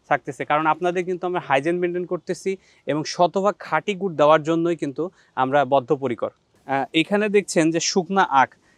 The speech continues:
এগুলো আখ মাড়াই করার সময় যেগুলো দেখেছেন, এই আখগুলো দিয়েই, যে অর্থাৎ শুকনো আখগুলো দিয়েই কিন্তু চুলার ভেতরে দেওয়া হচ্ছে। এইটা জ্বলে জ্বলেই কিন্তু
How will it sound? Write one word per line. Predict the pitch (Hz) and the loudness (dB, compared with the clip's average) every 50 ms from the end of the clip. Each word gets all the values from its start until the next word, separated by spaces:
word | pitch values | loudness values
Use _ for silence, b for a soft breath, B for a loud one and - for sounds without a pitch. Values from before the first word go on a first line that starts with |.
| _ _ - | _ _ -6
এগুলো | 156 160 165 185 185 | -4 -2 -2 0 2
আখ | 175 170 170 - | 2 2 2 0
মাড়াই | 170 156 151 156 165 165 | 0 0 2 2 0 0
করার | - 175 180 | -2 -4 -6
সময় | 175 - 185 175 175 | -6 -6 -6 -6 -6
যেগুলো | 156 160 160 165 175 175 | -6 -4 -4 -2 -2 -2
দেখেছেন, | 156 156 151 127 160 151 - 196 220 254 b b b b b b b _ - | -2 -4 -4 -6 -8 -8 -6 -6 -6 -6 b b b b b b b _ 0
এই | 160 185 226 240 226 - - | 2 4 4 2 0 -4 -2
আখগুলো | 123 131 147 147 143 151 180 190 185 180 | 0 0 0 0 -2 -6 -6 -4 -6 -4
দিয়েই, | 156 165 156 143 151 190 220 _ _ _ - | -4 -2 -2 -2 -2 -4 -6 _ _ _ -10
যে | 127 139 143 | -6 -4 -2
অর্থাৎ | 147 143 - 175 165 - | -2 -4 -4 -8 -10 -8
শুকনো | - 180 165 - 185 180 | -10 -10 -8 -4 2 2
আখগুলো | 156 147 143 143 160 170 175 160 | 2 2 2 2 0 0 0 0
দিয়েই | 147 151 160 170 | 0 0 0 0
কিন্তু | 165 - 156 151 - 165 165 | 0 -2 -4 -4 -4 -4 -6
চুলার | - - 151 151 156 156 143 | -4 -4 0 2 4 4 2
ভেতরে | 139 156 139 - 147 147 | 0 -4 -4 -4 -4 -2
দেওয়া | 135 135 127 123 | 0 0 0 0
হচ্ছে। | 120 117 107 - - - - b b b b b b b _ _ _ _ | 0 -4 -6 -10 -12 -14 -16 b b b b b b b _ _ _ _
এইটা | - 190 226 226 202 247 240 220 | -2 0 0 0 0 0 0 2
জ্বলে | 165 175 185 190 196 185 | 2 0 0 0 0 -2
জ্বলেই | 180 196 196 214 208 | -2 -4 -4 -4 -6
কিন্তু | - - 180 160 - 170 196 | -6 -8 -10 -8 -6 -8 -8